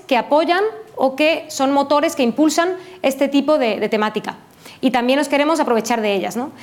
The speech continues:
Lo que hacemos es invertir en empresas que están expuestas a ese tipo de incentivos. ¿Y qué incentivos son? Bueno, pues son desde el incentivo corporativo. Y digo incentivo corporativo porque como consumidor final yo estoy impulsando cada día más para que la empresa sean sostenibles, para que tengan productos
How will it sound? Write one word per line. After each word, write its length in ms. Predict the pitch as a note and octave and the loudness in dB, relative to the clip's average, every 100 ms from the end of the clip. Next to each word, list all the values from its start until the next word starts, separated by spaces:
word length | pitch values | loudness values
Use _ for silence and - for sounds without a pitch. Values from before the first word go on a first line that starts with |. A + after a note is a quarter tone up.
| - - | -20 -4
Lo 80 | B3+ | 0
que 80 | C4 | 2
hacemos 240 | D4 D4+ | 2 0
es 40 | D#4 | 2
invertir 260 | D4 D4 | 2 2
en 100 | D4+ | 0
empresas 540 | C4 B3 D#4 D#4+ F4+ F#4 | 0 0 0 2 0 0
que 80 | C4+ | -2
están 160 | C4+ | -2
expuestas 420 | C#4 D4 D4 D4+ | -2 0 0 0
a 40 | C4+ | 0
ese 60 | |
tipo 220 | C#4 C#4+ D#4 | 2 2 4
de 300 | C#4+ D#4 G4 | 4 2 -2
incentivos. 680 | C4 A#3 G#3+ A#3 G3 - - - - - - - | -2 0 2 2 0 -6 -12 -20 -20 -20 -14 -2
¿Y 120 | C#4 | 0
qué 100 | D4+ | 2
incentivos 440 | D#4+ E4 E4 D4 | 2 2 2 0
son? 180 | C#4 F3+ | -2 -4
Bueno, 140 | G#3+ G#3 | -2 -4
pues 140 | G3 | -2
son 240 | C4 C4+ - - - | -2 -2 -6 -12 -4
desde 200 | A#3+ A#3+ | 0 2
el 60 | |
incentivo 440 | A#3+ A#3+ A3+ C#4+ D4+ | 2 0 2 2 2
corporativo. 760 | C#4 C#4 C4 F4+ F4 G3+ - - | 2 2 0 2 2 0 -6 -6
Y 100 | B3 | 0
digo 180 | B3 C#4 | 2 2
incentivo 380 | D#4 D4 D4+ D4 | 2 2 2 2
corporativo 580 | C#4+ C#4 C4 C#4 D#4 E4 | 0 0 0 2 2 2
porque 480 | C4+ - A3 G#3 - - - - - | 0 0 -2 -2 -8 -20 -20 -20 -2
como 220 | C4 B3+ | 0 2
consumidor 540 | B3 A#3+ B3 A#3+ C#4 | 0 -2 0 2 2
final 420 | C#4 D#4 D#4 F4 G#4 - A3+ | 2 0 2 0 -4 -6 -2
yo 100 | C4 | 0
estoy 180 | D4+ | 2
impulsando 580 | C#4+ C4 B3+ C#4 C#4+ C4+ | 2 2 0 2 2 2
cada 220 | B3+ A3+ | 2 2
día 180 | A#3 C4 | 2 2
más 240 | C4 E4 - | 2 -2 -2
para 200 | B3+ A3+ | -2 0
que 80 | |
la 80 | A3 | 0
empresa 400 | G#3+ A#3+ B3+ D#4 | 0 0 0 -2
sean 240 | - C4+ C4+ | 0 -2 -2
sostenibles, 500 | B3+ G#3 A3+ G3+ F#3 | -2 0 2 0 -2
para 160 | G3 | -2
que 80 | G#3 | -2
tengan 220 | A#3+ C4+ | 0 0
productos 500 | C4+ B3 C#4 F4 F4 | 2 0 0 0 -2